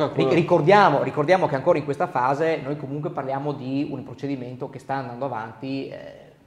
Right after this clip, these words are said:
Speaker 2: comprensibilmente, perché senza l'integrazione di indagini <laughs> elementi non ce ne sono ancora nei confronti di ignoti, no? E quindi è chiaro che laddove non si vi-,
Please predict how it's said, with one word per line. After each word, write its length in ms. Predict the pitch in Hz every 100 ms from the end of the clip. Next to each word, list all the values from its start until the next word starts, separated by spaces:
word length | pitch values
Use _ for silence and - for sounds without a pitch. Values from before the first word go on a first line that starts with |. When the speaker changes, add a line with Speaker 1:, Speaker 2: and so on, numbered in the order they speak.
| _ -
Speaker 2:
comprensibilmente, 800 | 156 147 - 123 135 131 107 107
perché 320 | 104 113 - 110
senza 260 | - 135 127
l'integrazione 440 | 120 120 127 135
di 60 | 113
indagini 500 | 120 131 127 120 123
<laughs> 80 | 135
elementi 380 | 156 127 135 131
non 120 | 123
ce 60 | 123
ne 80 | 117
sono 220 | 151 139
ancora 520 | - 123 113 123 151 - - -
nei 120 | 120
confronti 400 | 143 139 120 139
di 100 | 110
ignoti, 460 | 123 143 - - 98
no? 300 | 113 135 - - -
E 80 | -
quindi 180 | 135
è 40 | 151
chiaro 200 | 131 156
che 120 | 139
laddove 520 | 120 120 156 165 127
non 140 | 127 135
si 160 | -
vi-, 720 | 131 143 127 151 151 151 -